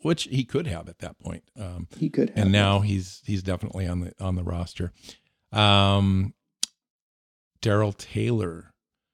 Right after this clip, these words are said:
Speaker 1: should be able to start practicing this week or next. Just wanted to throw that out there. It's a guy that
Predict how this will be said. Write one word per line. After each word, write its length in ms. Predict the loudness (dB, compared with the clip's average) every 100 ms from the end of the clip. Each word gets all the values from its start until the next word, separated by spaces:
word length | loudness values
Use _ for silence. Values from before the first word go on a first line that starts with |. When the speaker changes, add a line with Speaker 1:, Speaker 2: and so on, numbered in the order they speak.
| _
Speaker 1:
should 260 | -6 -2 0
be 180 | 0 0
able 180 | 0
to 80 | -4
start 280 | -6 -6 -4
practicing 600 | -4 -4 -6 -12 -8 -6
this 200 | -8 -8
week 180 | -12 -10
or 60 |
next. 600 | -8 -4 -4 -6 -14 -18 -20 _
Just 220 | -12 -8
wanted 220 | -8 -10
to 60 | -12
throw 180 | -8 -6
that 160 | -6
out 200 | -6 -8
there. 200 | -6 -8
It's 120 | -8 -12
a 40 |
guy 340 | -12 -10 -8
that 160 | -10 -12